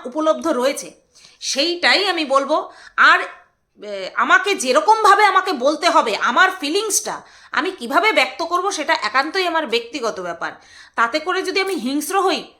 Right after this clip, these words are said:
তো হিংস্র, তাতে যদি আমি দজ্জাল হই, তো দজ্জাল। ভাই, মুখ কিন্তু সবার আছে, হ্যাঁ, সময়ে সময়ে সবাই খোলে। <laughs> তো যাই হোক বন্ধুরা, এ, এই বিষয়টা <coughs> গেল। আমি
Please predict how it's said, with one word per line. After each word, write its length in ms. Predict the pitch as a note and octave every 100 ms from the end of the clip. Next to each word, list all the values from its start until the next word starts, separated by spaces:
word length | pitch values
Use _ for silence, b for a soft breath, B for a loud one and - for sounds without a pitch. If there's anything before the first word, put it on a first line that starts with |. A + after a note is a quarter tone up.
| _
তো 100 | F#3
হিংস্র, 380 | F#3 B3+ F#4+ G4 A4+ A4+ b b b
তাতে 260 | - E4+ D#4+
যদি 240 | F4 E4+
আমি 160 | D#4 C4
দজ্জাল 460 | G#3+ A3 D#4 E4+
হই, 220 | F#4+ A#3 - -
তো 80 | E3
দজ্জাল। 480 | A#3 F4+ - G4+ A4 B B _
ভাই, 240 | - A#3
মুখ 480 | A#3 F3+ A3+ C#4 -
কিন্তু 280 | C4 B3 D#4
সবার 680 | - - D#3+ G#3+ A#3+ A#3 G#3
আছে, 440 | F3 - E3+ B2 b b b -
হ্যাঁ, 440 | A#3 A4 D#4 F3 b b
সময়ে 440 | - - G#3 C4 B3+
সময়ে 380 | B3 G3+ G3+
সবাই 340 | G3 F#3 F3 F3
খোলে। 360 | - E3 D#3 _ _
<laughs> 560 | D#4 C4 C#4 A#3+ B3 G#3 b b b _
তো 80 | C#4
যাই 220 | D#4 E4+
হোক 140 | F4 F#4+ -
বন্ধুরা, 400 | A#3 A#3+ B3 E4 B B B B
এ, 120 | - B3 B3 A#3+ A#3+ -
এই 140 | C#4+
বিষয়টা 460 | C#4 C#4+ A#3+ C4+ A#3 _ -
<coughs> 280 | B3+ D4
গেল। 220 | B3 A#3+ D#4 - _
আমি 280 | C#4+ G#4